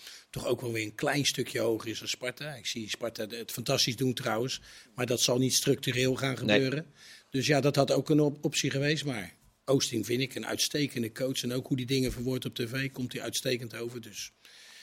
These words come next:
Speaker 1: prima keuze van onze Arnold.
Speaker 2: Het is wel een wereld, ja, hij heeft Arnold goed gedaan. Het is wel
Speaker 1: Ja.
Speaker 2: een wereld van verschil, R K C en Twente, qua druk, qua,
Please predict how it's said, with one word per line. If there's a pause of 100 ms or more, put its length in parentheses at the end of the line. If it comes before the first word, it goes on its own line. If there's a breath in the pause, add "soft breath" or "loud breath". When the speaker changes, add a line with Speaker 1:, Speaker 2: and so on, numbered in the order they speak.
(180 soft breath)
Speaker 1:
prima
keuze
van
onze
Arnold.
Speaker 2:
Het
is
wel
een
wereld,
ja,
hij
heeft
Arnold
goed
gedaan.
Het
is
wel
Speaker 1:
Ja.
Speaker 2:
een
wereld
van
verschil,
R
K
C
en
Twente,
qua
druk,
qua,